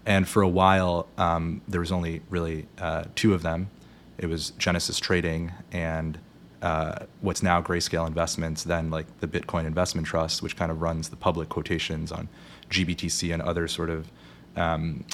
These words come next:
assets, like, uh, that are traded on the O T C markets. Uh, Genesis, which is the authorized participant for that trust, as well as a sort of,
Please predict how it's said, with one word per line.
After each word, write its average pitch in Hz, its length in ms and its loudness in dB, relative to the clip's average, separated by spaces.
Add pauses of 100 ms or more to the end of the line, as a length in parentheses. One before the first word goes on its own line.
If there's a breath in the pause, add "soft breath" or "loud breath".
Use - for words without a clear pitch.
assets, 87 460 2
like, 82 300 -4 (100)
uh, 80 340 -4
that 92 140 -2
are 85 40 0
traded 85 280 0
on 80 100 -2
the 82 140 -4
O 90 60 -4
T 85 120 -6
C 98 160 -2
markets. 110 480 0 (500 loud breath)
Uh, 85 240 4
Genesis, 90 640 2
which 82 140 -4
is 82 100 -4
the - 80 -4
authorized 85 500 2
participant 90 560 0
for 85 120 -2
that 80 180 -2
trust, - 380 0
as 80 100 -6
well 82 160 2
as 80 160 -4
a 80 160 -2
sort 82 220 -2
of, 80 140 -4